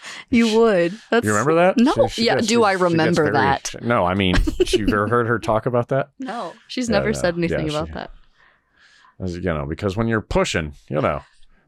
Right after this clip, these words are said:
Speaker 2: some
Speaker 1: Ew.
Speaker 2: women, some women have, uh, you know, little
Speaker 1: That's gross.
Speaker 2: uh-oh.
Speaker 1: I guess you
Speaker 2: Uh-oh
Speaker 1: can't
Speaker 2: moment.
Speaker 1: help it,
Speaker 2: Yeah.
Speaker 1: though, so.
Speaker 2: Which I thought was like, "Really? They do that?" So, of course, I had
Speaker 1: Wouldn't
Speaker 2: to
Speaker 1: you know? You've, you've delivered some, <laughs> some
Speaker 2: deliver
Speaker 1: children.
Speaker 2: some babies,
Speaker 1: <laughs>
Speaker 2: yes. Through medical training, you end up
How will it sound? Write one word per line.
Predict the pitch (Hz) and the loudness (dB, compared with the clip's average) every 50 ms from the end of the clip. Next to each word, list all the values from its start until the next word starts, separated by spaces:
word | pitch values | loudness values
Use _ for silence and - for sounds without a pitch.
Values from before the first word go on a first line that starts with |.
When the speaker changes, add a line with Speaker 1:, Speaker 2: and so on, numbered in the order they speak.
| - - | -4 -2
Speaker 2:
some | 156 151 | 0 2
Speaker 1:
Ew. | 147 147 | 2 2
Speaker 2:
women, | 147 143 139 135 123 113 - - | 2 0 0 0 -2 -4 -6 -4
some | - 156 170 180 | -2 -2 0 2
women | 180 175 180 170 170 | 0 2 2 0 0
have, | 160 170 170 170 170 156 175 | 0 2 2 2 0 2 0
uh, | 180 180 175 175 170 156 165 | 0 2 2 2 0 0 -2
you | 196 | -4
know, | 185 156 156 175 170 151 | -4 -2 -2 -4 -4 -6
little | 156 151 151 147 143 139 131 117 _ _ _ _ _ - - - _ _ _ _ _ - | -6 -4 -2 0 0 0 0 -4 _ _ _ _ _ -20 -20 -20 _ _ _ _ _ -16
Speaker 1:
That's | 165 - - - | -16 -14 -14 -18
gross. | - - - - _ - - - | -16 -16 -18 -18 _ -14 -4 -4
Speaker 2:
uh-oh. | 170 - - 95 80 71 65 - - - - - - _ _ - | -4 0 0 -2 -2 -2 -6 -10 -14 -20 -20 -20 -20 _ _ -8
Speaker 1:
I | |
guess | 151 165 143 147 - | -8 -4 -4 -2 0
you | - | 0
Speaker 2:
Uh-oh | - - | 0 0
Speaker 1:
can't | - - | 0 0
Speaker 2:
moment. | 165 | 0
Speaker 1:
help | 170 135 131 - - | 0 -2 -2 -2 -4
it, | 113 | -4
Speaker 2:
Yeah. | 113 - | -4 -4
Speaker 1:
though, | - 60 - _ | -4 -4 -6 _
so. | - - - - 180 - _ | -16 -14 -14 -14 -14 -16 _
Speaker 2:
Which | - 98 95 - 110 | -4 -4 -2 0 0
I | 113 107 | 0 2
thought | - 113 98 85 90 | 2 2 0 0 -2
was | 90 82 | -6 -8
like, | 85 78 67 71 | -8 -10 -8 -6
"Really? | 82 117 170 226 202 123 - - | -2 -2 0 0 -2 -6 -12 -16
They | - | -16
do | - - - 196 240 | -10 -4 -2 -2 0
that?" | 254 269 240 _ _ _ - - _ _ _ _ _ _ _ _ | -2 -2 -4 _ _ _ -20 -20 _ _ _ _ _ _ _ _
So, | - 90 85 80 | -8 -8 -6 -6
of | - - | -8 -8
course, | - 107 92 82 80 - - | -4 -2 -2 -2 -2 -4 -6
I | 82 80 76 - - | -6 -8 -8 -10 -8
had | - - | -6 -2
Speaker 1:
Wouldn't | 190 220 240 247 | 0 0 0 0
Speaker 2:
to | - 277 | -2 -2
Speaker 1:
you | 262 247 | -2 0
know? | 247 247 | 0 0
You've, | 254 247 262 247 - - | 0 0 -2 -4 -6 -6
you've | - 233 254 - | -6 -6 -6 -2
delivered | - 285 208 180 170 160 160 160 185 | -2 0 2 2 2 2 0 -2 -2
some, | - 180 165 160 160 - | -4 -4 -4 -4 -4 -2
<laughs> | - 196 - 233 | -2 2 2 2
some | - - 220 180 170 | 2 2 0 -2 0
Speaker 2:
deliver | - 190 160 - 151 | 0 2 2 2 2
Speaker 1:
children. | 233 196 208 | 2 2 2
Speaker 2:
some | 240 254 90 | 0 0 0
babies, | 76 73 71 123 120 - - | -2 -6 -6 -6 -8 -4 -4
Speaker 1:
<laughs> | - | -4
Speaker 2:
yes. | 87 - - - - - - - - | -4 -2 -6 -8 -10 -12 -16 -12 -8
Through | 127 113 | -6 -4
medical | 110 123 123 120 - - 101 | 0 0 0 0 -2 -4 -6
training, | - - 110 104 98 98 95 92 | -2 -2 0 0 0 0 0 0
you | 90 87 | -2 -2
end | 82 80 85 | -2 -2 -2
up | 82 - - | -4 -2 -2